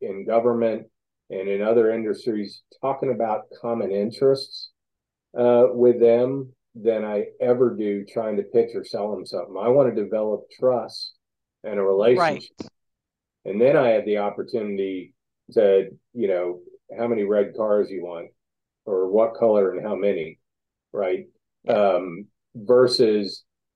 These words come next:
Speaker 1: just trying to impress them and sell them on everything.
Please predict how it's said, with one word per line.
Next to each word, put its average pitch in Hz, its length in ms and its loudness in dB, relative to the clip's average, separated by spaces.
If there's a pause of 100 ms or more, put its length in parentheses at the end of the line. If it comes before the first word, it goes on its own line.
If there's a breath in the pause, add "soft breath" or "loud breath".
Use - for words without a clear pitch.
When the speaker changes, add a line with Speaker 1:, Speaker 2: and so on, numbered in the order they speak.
(160)
Speaker 1:
just 135 420 2
trying 120 460 -2
to 101 320 0
impress 123 500 -2
them 104 220 -4
and 90 180 -12
sell 120 340 4
them 107 340 0 (380)
on 101 220 -2
everything. 95 840 0